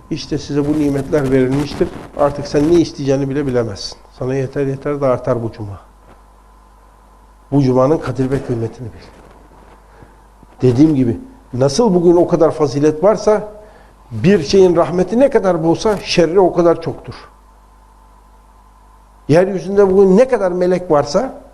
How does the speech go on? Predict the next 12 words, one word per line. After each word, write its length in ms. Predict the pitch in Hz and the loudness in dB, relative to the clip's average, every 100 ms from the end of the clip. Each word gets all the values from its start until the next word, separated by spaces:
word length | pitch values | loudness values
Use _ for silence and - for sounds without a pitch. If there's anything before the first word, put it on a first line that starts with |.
| - _ _ 160 | -20 _ _ 2
onlara 380 | 175 202 240 | 2 4 4
yakın 300 | 269 233 247 | 4 2 0
şeytanlar 600 | 240 196 185 190 202 202 | 0 0 2 2 2 2
da 140 | 214 185 | 2 0
hazır 220 | 175 185 | 0 0
bekliyorlar. 400 | 170 - 165 139 | 0 2 2 4
Onlar 300 | 139 156 147 | 4 2 2
da 140 | 143 | 2
bayraklarını 540 | 143 143 139 147 147 147 | 2 2 0 0 -2 -2
çekmişler, 460 | 139 131 117 165 | -8 -10 -6 -4
flamalarını 640 | 151 139 139 143 139 139 151 | -4 -2 0 2 2 2 0
asmışlardır. 680 | 139 - 117 - 120 143 | -2 -6 -8 -6 -6 -6